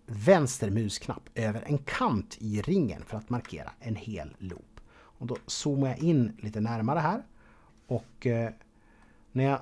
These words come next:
ser nu att jag är, var jag ska klicka någonstans på den här ringen så håller jag in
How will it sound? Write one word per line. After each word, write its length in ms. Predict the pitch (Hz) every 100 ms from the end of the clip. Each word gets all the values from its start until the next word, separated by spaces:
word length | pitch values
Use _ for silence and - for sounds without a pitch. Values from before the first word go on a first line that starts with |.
| -
ser 280 | - 196 190
nu 80 |
att 140 | 175 -
jag 140 | 160
är, 260 | 151 156 - - - - 330 - -
var 80 | 147
jag 80 |
ska 100 | 143
klicka 320 | - 180 - 156
någonstans 460 | 185 165 196 -
på 180 | - 139
den 120 | 156
här 80 | 139
ringen 340 | 139 143 196
så 120 | 175 98
håller 160 | 95
jag 100 |
in 80 | 95